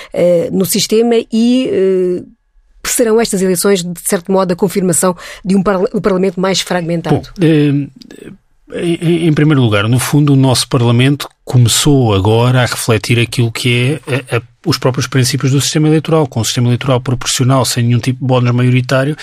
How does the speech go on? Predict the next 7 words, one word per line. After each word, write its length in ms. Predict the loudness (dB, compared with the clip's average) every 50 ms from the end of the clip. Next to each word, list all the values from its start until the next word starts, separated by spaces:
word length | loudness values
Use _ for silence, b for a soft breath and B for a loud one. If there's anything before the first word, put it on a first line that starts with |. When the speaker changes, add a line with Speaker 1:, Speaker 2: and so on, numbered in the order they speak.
| B B B B B B _
Speaker 2:
era 200 | -2 0 2 2
natural 420 | 2 2 0 0 0 0 0 0
que 80 | 0 -2
nós 140 | -4 -4 -2
tivéssemos 420 | -4 -2 -2 -2 -2 -2 -2 -2
maior 320 | 0 0 0 0 -2 -2
fragmentação, 880 | -4 -2 -4 -4 -2 -2 -4 -6 -4 -4 -4 -4 -2 -2 -4 -6 -6 -10